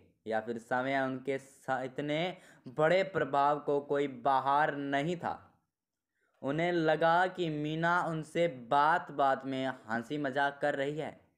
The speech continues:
लेकिन जब बाबा प्रणाम लेने के लिए मीना को लेकर नदी के किनारे पहुंचे, तो वह चमत्कार देखकर उनकी आंखें आश्चर्यजनक रह गई। रीना भगवान का नाम लेते लेते सहाजक के नदी पार करने लगी।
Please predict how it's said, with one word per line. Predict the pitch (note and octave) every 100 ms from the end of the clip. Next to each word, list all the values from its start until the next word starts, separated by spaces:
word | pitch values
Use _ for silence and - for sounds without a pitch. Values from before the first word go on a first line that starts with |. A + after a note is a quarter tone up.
| _ _ _ _ _
लेकिन | G2+ A2 B2 A#2+
जब | B2+ A2+
बाबा | A#2 A#2 B2+ B2+
प्रणाम | C3 B2+ B2+ C3 D3 E3+
लेने | D3+ C#3 C#3 D3+
के | D3 C3+
लिए | G#2+ F2+ -
मीना | G2+ A2+ C3 C3+
को | C3+ C#3
लेकर | B2 B2 B2+ G2 - _ _ A2+
नदी | B2 C3+ C3+ F3
के | F3
किनारे | D#3 D3+ C#3+ D3
पहुंचे, | D3 C#3 B2+ D3
तो | C#3+
वह | C3 B2+
चमत्कार | B2 C3 B2 - C3 B2+
देखकर | A#2 B2+ B2 C3
उनकी | B2+ B2+ A#2+ C3
आंखें | - B2 B2 A#2+ F#2+ - _ _ _ _
आश्चर्यजनक | B2 A#2+ - C#3 D3 C#3+ C3+ C#3+ D3
रह | D3+ D3+
गई। | D3+ B2 - _ _ - -
रीना | A2+ B2
भगवान | B2 A#2+ A#2+ B2 C3
का | C#3
नाम | B2+ A#2+ A#2+ B2+
लेते | B2+ B2 B2 C3+
लेते | B2+ B2 F#2 E2+ _ _ _ _ _ _ _ _ _ _ _ _ _ _ _ _ _ -
सहाजक | C3+ A#2 C3 B2+ E3 E3
के | D#3
नदी | D3 C3 B2 D3
पार | D3 - C3 C3+ C#3+
करने | C#3+ C#3 C#3+
लगी। | C#3+ C3+ F#2+